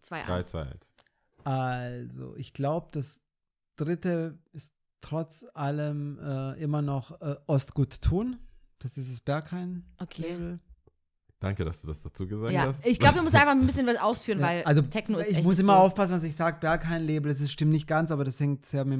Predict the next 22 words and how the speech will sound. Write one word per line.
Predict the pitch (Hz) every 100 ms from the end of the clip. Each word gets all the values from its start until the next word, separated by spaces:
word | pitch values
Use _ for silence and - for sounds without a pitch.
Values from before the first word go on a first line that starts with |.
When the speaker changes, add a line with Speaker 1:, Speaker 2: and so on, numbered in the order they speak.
| 131
Speaker 3:
dem, | 143
äh, | 123 127
ist | 127 -
schon, | 127 127
ja. | 117 110 107 -
Speaker 2:
Ich | 98 92
glaub, | 98
unsere | 98 98 92 90 - _
Zuhörer, | - 85 82 80 76
Speaker 3:
Ja, | 113 73 69 -
gut. | 117 - - -
Speaker 2:
das | 78 -
reicht | 73 - 71
denen. |
Speaker 3:
Hey, | 69 110
wer | 127
weiß, | 123 131
wer | 139
plötzlich | - 120 - 120 123
hört. | 123 -
Wer |
Speaker 1:
Ja, | 120